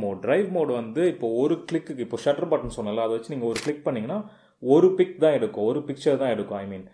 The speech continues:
So, இப்போ அந்-, அதே இதை நீங்க வந்து ஷட்டர் ஸ்பீடை வந்து பர்ஸ்ட் ஸ்பீடு வச்சீங்க அப்படின்னா நிறையா அது வரும், நிறைய எடுத்துட்டு போயிட்டே இருக்கும். So, அந்த மாதிரி அந்த கேமராவோட கெப்பாசிட்டி என்னவோ அதை பொறுத்து வந்து உங்களோட பர்ஸ்ட் மோடு வந்து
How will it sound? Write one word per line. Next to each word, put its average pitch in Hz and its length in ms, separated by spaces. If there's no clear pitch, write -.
So, 147 180
இப்போ 131 360
அந்-, 165 180
அதே 175 260
இதை 175 160
நீங்க 156 180
வந்து 156 240
ஷட்டர் 160 320
ஸ்பீடை 127 240
வந்து 120 220
பர்ஸ்ட் 175 340
ஸ்பீடு 131 360
வச்சீங்க 110 340
அப்படின்னா 104 440
நிறையா 165 340
அது 185 260
வரும், 113 280
நிறைய 156 380
எடுத்துட்டு 147 440
போயிட்டே 123 160
இருக்கும். 110 200
So, 143 160
அந்த 131 120
மாதிரி 185 420
அந்த 120 220
கேமராவோட 170 640
கெப்பாசிட்டி 170 460
என்னவோ 127 400
அதை 120 140
பொறுத்து 123 400
வந்து 123 420
உங்களோட 113 380
பர்ஸ்ட் 143 340
மோடு 113 280
வந்து 110 460